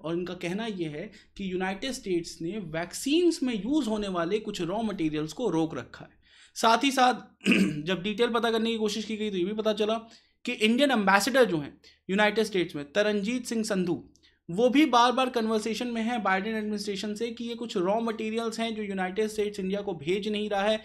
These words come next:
जिसके कारण उतनी स्पीड से चीज़ें नहीं हो पा रही हैं जितनी स्पीड से होनी चाहिए थी, ठीक है। So, मतलब एक चीज़ समझ लीजिए आप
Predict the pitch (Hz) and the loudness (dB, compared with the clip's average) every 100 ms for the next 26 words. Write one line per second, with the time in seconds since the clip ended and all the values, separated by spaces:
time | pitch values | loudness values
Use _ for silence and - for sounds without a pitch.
0 | - - - 208 208 254 220 202 233 - | -10 -16 -4 -2 0 2 4 4 0 -4
1 | 208 226 277 - - 262 294 277 247 220 | -4 0 0 -2 -2 0 0 -2 -4 -4
2 | 220 208 208 190 180 175 196 214 190 208 | -4 -4 -4 -4 -2 0 -2 -4 -6 -8
3 | 190 - 175 - 175 151 151 143 131 120 | -8 -8 -8 -6 -2 0 0 -4 -8 -10
4 | - - _ _ _ _ - 226 294 294 | -14 -20 _ _ _ _ -2 2 2 0
5 | - _ _ _ _ _ _ _ 170 160 | -12 _ _ _ _ _ _ _ -4 0
6 | 214 220 233 240 226 277 262 233 208 202 | 0 0 -2 -2 -4 -4 -2 -2 -2 -2
7 | 190 214 247 | 0 0 0